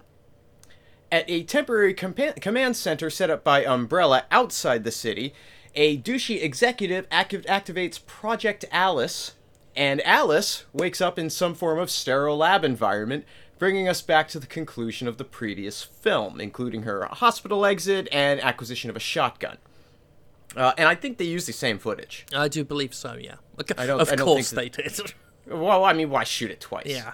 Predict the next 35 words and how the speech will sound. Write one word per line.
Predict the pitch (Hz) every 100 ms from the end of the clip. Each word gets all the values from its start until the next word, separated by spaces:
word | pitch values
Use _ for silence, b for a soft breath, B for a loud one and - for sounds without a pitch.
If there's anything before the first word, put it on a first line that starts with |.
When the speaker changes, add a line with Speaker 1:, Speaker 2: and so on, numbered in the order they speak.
| -
Speaker 1:
That | 113 95
doesn't | 95 101
make | 98
any | 127 120
sense. | - - - - B B B B B B -
Um, | 139 131 127 123 123 120 - - _ -
Umbrella | 175 170 277 254
has | 226 -
set | 220
up | 202
a |
perimeter | 143 170 180 156 123
wall | 113 113
around | 110 104
the |
city, | 104 110 104
and | 107
residents | 120 123 127 117
can | - 123
only | 143 143 139 131
leave | 120 123 120 -
by | 113 110
crossing | - 139 127 120
a |
checkpoint | 98 - 196 - - 120 110 113
at | 107
Ravensgate | 117 127 135 120 113 - 113 110 113
Bridge | 135 139 113 - -
to | 123
ensure | 117 113 - 113
that | 147
no | 123 117 113
infected | 107 - 123 - 98 92
get | 95 92
out. | 95 - -